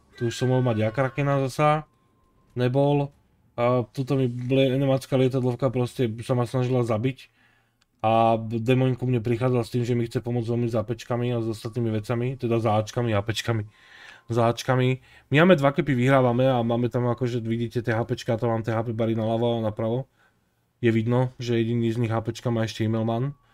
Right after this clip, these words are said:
A v podstate od nás ten Ron je úplne niekde na pätine a Demon je na štvrtine možno. Teraz to Demon píše, že ostane so mnou kvôli Ačkam. Imelman samozrejme ako prvé, čo vydropuje,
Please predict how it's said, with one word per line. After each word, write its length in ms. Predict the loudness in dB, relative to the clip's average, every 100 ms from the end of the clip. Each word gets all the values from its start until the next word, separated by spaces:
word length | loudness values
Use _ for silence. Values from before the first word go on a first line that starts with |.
| _ _ _ _
A 240 | -2 0 0
v 80 | -2
podstate 480 | -6 -4 -4 0
od 160 | 0 0
nás 320 | 0 -2 -2
ten 160 | -2 0
Ron 240 | 2 2
je 80 | 0
úplne 240 | 0 0
niekde 320 | 0 -2 -2 -2
na 160 | -2
pätine 480 | -2 -2 0 0 0
a 80 | 0
Demon 240 | 0 0
je 80 | 0
na 80 | -2
štvrtine 400 | -4 -6 -2 -2
možno. 480 | 0 0 -2 -2 -6 _ _ _ _ _ _ _ _ _ _ _ _
Teraz 240 | -6 -4 -2 0
to 80 |
Demon 240 | 0 0 -2
píše, 240 | -2 -2
že 80 | -2
ostane 320 | -2 -2 -4
so 160 | -6 -6
mnou 160 | -4
kvôli 240 | -2 0 2
Ačkam. 560 | 0 -2 -6 -4 -6 -10 _ _ _ _ _ _ _ _ _ _ _
Imelman 400 | 0 2 2 0
samozrejme 480 | 0 -2 -2 -2 -2
ako 320 | -2 -4 -8 -6
prvé, 240 | -4 -4 -2
čo 80 |
vydropuje, 560 | -2 -2 -4 -2 -2 -2